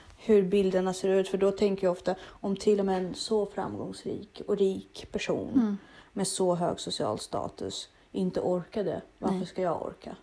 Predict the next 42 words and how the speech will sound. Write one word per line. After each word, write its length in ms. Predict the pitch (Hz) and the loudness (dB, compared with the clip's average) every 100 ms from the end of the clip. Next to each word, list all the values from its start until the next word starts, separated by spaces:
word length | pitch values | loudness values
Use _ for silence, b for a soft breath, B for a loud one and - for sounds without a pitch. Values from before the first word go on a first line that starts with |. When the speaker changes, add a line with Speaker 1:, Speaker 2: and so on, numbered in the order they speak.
| B B B B _ _ b | B B B B _ _ b
Speaker 2:
Men 180 | - 202 | 2 2
det 60 | 202 | 2
är 40 | |
ju 80 | 202 | 0
populärare 540 | 202 180 208 196 175 | -2 2 4 4 2
ibland 440 | 175 170 170 175 - | -2 -2 -2 -2 -2
inom 260 | 175 160 | -2 -2
konst 600 | 165 165 - 175 180 - - | -2 -2 -2 -4 -4 -4 -4
och 120 | 170 - _ | -8 -10 _
så, 60 | 240 233 | 2 4
Speaker 1:
Mm. 120 | 208 | 4
Speaker 2:
för 60 | 202 | 0
att 100 | 156 | -2
det 180 | 156 - | -4 -4
liksom 400 | 160 - - - | -4 -6 -6 -2
anses, 580 | 160 147 - - - - b b | -2 -2 -4 -4 -4 -6 b b
ger 200 | - 180 | 0 2
ju 120 | 160 160 | 4 2
en 120 | - | 0
form 260 | - 156 | 2 2
av 120 | 151 165 | 2 -2
konstnärlig 600 | - 160 - - 170 165 | -2 -2 -2 -2 -2 0
status. 500 | 170 170 - - - | -2 -4 -6 -8 2
Speaker 1:
Ja, 160 | 226 | 6
men 140 | 226 220 | 6 4
precis, 320 | 214 196 180 | 2 2 0
att 100 | 170 | 2
ta 60 | 185 | 4
livet 380 | 185 165 - | 4 2 -2
av 100 | - | -4
sig. 180 | - - 190 | -8 -4 -2
Speaker 2:
Ja. 80 | 175 | -2
Speaker 1:
Det, 80 | - 190 | -4 2
det 100 | 202 | 6
är 60 | |
rätt 160 | 190 185 | 6 4
ball. 240 | 180 - | 2 2
Det 60 | 175 | -2
är 60 | 175 | 2
då 120 | 175 | 2
man 180 | 170 151 | 2 -2
liksom 240 | - | -6